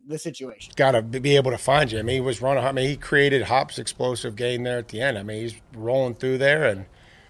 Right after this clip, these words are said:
Speaker 2: you know, if they come off of him and they take Hop, then, you know, I know that, that Will's gonna to let that ball go. And so, you know, I think there's some of those things that, um, don't lead to catches, but that are still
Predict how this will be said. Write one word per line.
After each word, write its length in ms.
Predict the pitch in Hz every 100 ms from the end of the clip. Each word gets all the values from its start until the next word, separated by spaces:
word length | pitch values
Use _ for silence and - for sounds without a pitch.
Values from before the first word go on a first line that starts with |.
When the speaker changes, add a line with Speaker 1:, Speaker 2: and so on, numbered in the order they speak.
| _ -
Speaker 2:
you 100 | 110
know, 160 | 120
if 100 | 120
they 140 | 127 120
come 260 | - 120
off 220 | 120 123
of 120 | 143 127
him 220 | 147 131
and 160 | 110
they 120 | 117 117
take 280 | 127 120
Hop, 300 | - 117 175
then, 240 | - 107 98 - - - - - _ -
you 100 | 120
know, 140 | 117
I 80 | 113
know 180 | 120 123
that, 260 | 117 120
that 160 | 123 123
Will's 340 | 120 127 123
gonna 380 | 110 123 117 113 -
to 100 | 127
let 220 | 123 123
that 220 | 127 120
ball 240 | 135 127 120
go. 380 | 117 143 123 104
And 100 | 107
so, 320 | 131 123 - - - - - - - _ - - - 151
you 100 | 117
know, 100 | 117
I 80 | 113
think 280 | 127 107
there's 160 | 135 120
some 240 | - 123
of 80 | 123
those 280 | 123 123 -
things 320 | 123 123 117
that, 180 | 110 110 - - - - -
um, 600 | 117 110 110 110 110 110 - - _ _ - - _ _
don't 200 | 131 131
lead 240 | 127 135
to 60 | 113
catches, 500 | - - 143 127 107
but 240 | - 110
that 160 | - 120
are 100 | 110
still 480 | - 139 139 123